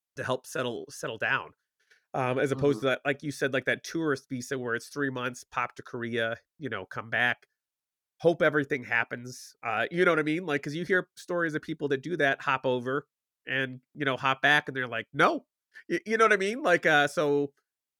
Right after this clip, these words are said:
Speaker 1: uh, but it'd be, it'd be, it'd be one of those things, like, could I go digital nomad and then go tourist? Like, you know, what could I, you know, like, what could I do to, you know, try to, try to go this out? But,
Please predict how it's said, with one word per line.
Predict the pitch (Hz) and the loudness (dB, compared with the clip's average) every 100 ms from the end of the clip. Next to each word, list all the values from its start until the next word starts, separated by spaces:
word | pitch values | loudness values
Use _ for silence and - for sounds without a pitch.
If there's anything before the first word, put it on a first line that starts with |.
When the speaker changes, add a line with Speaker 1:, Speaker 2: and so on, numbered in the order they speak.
| _ _ _ - | _ _ _ -10
Speaker 1:
uh, | 120 113 120 120 | -8 -6 -6 -8
but | 127 147 | -2 -2
it'd | 156 | 0
be, | |
it'd | 170 180 151 | -4 -6 -8
be, | - | -10
it'd | - 180 | -10 -8
be | |
one | 165 | -6
of | 151 | -6
those | - | -6
things, | 156 | -10
like, | 147 | -8
could | 147 | -8
I | |
go | 135 151 | -4 -4
digital | 131 139 127 120 | -4 -8 -8 -8
nomad | 123 156 196 196 220 | -4 -4 -4 -6 -10
and | 156 | -10
then | 131 | -10
go | 131 127 123 | -10 -10 -8
tourist? | 156 165 214 226 240 | -4 0 2 0 0
Like, | 127 135 | -4 0
you | 151 | 2
know, | 139 | 2
what | 143 226 | 2 2
could | 240 | 4
I, | 214 | 6
you | 196 185 196 | 6 4 4
know, | 175 | 6
like, | 180 190 | 4 2
what | 214 | 0
could | - | 2
I | 185 160 | 2 2
do | 143 170 165 | -2 -4 0
to, | 143 127 135 | 2 2 2
you | |
know, | 143 | 0
try | 135 143 131 | 2 2 2
to, | 123 117 - | 2 -2 -4
try | 143 | -4
to | 131 | -2
go | 120 | -4
this | 120 139 | -4 -2
out? | 139 127 | -2 -2
But, | 120 | -8